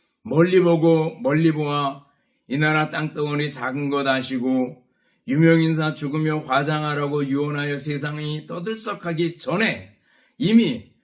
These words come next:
장로님은 화장을 유언하고 가셨습니다. 죽으면 흙이요 부활할 때 지장이 없을진데 화장시켜 달라고 부탁하셨지요.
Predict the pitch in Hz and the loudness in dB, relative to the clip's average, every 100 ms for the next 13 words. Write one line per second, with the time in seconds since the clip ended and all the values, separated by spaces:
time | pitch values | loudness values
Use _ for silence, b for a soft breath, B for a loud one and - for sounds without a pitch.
0 | _ - 127 147 151 151 147 143 143 151 | _ -14 -6 -2 -2 -2 -4 -6 -4 -4
1 | 165 170 170 170 139 151 147 139 131 135 | -2 -2 -2 -4 -4 -2 -2 -2 -2 -4
2 | 131 - 110 139 135 117 104 95 95 98 | -8 -12 -12 -12 -8 -8 -8 -10 -12 -12
3 | - _ _ _ _ _ - 165 165 175 | -18 _ _ _ _ _ -6 -2 0 2
4 | 175 175 170 160 160 160 156 151 - 147 | 2 2 0 2 2 4 0 -2 -8 -4
5 | 147 147 143 135 147 - 160 175 170 165 | -2 0 -2 -2 -6 -4 -4 -2 -2 -2
6 | 151 147 185 156 135 113 110 101 b b | -4 -4 -6 -4 -4 -2 -4 -8 b b
7 | b b - 127 160 165 165 160 - 165 | b b -12 -2 0 2 2 -2 -4 -2
8 | 151 147 143 135 135 139 131 131 120 139 | -2 -4 -8 -6 -2 0 0 -4 -8 -10
9 | 131 156 156 135 135 110 110 98 101 | -6 -6 -6 -8 -10 -8 -8 -8 -12